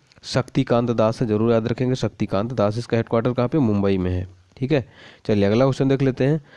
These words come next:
अट्ठाईस फरवरी को सेनेगल का राष्ट्रपति चुनाव किसने जीता है? सेनेगल राष्ट्रपति चुनाव जीता है माइके सेल ने, ठीक है, माइके सेल, ठीक है। ये दोस्तों उन्हें मतदान में उन्हें फिफ्टी एट परसेंट वोट मिले,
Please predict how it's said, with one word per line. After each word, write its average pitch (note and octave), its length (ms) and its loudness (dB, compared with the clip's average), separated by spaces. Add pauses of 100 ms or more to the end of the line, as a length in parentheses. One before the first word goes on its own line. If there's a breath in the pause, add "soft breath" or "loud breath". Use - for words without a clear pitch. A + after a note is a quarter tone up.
(200 loud breath)
अट्ठाईस - 420 0
फरवरी B2+ 360 2
को A2+ 140 2
सेनेगल A#2 400 2
का C3+ 80 0
राष्ट्रपति A#2 600 0 (560 soft breath)
चुनाव B2 260 2
किसने B2 300 -2
जीता G2 260 0
है? F#2 200 -4 (400)
सेनेगल A#2+ 480 2
राष्ट्रपति A#2 340 0
चुनाव A#2 240 0
जीता A#2+ 240 0
है C3 160 2
माइके G#2+ 400 0
सेल G2 280 0
ने, F2+ 160 0
ठीक A#2 220 -2
है, G2 140 0
माइके F#2 340 -2
सेल, F#2 320 -4 (540 soft breath)
ठीक B2 140 -6
है। F3 120 2 (720 soft breath)
ये B2 260 4 (140)
दोस्तों B2 300 0
उन्हें C3 160 2
मतदान A2+ 500 2
में C3 180 2
उन्हें C3 260 2
फिफ्टी B2 340 -2
एट B2 100 2
परसेंट B2 320 0
वोट B2 200 0
मिले, B2+ 300 0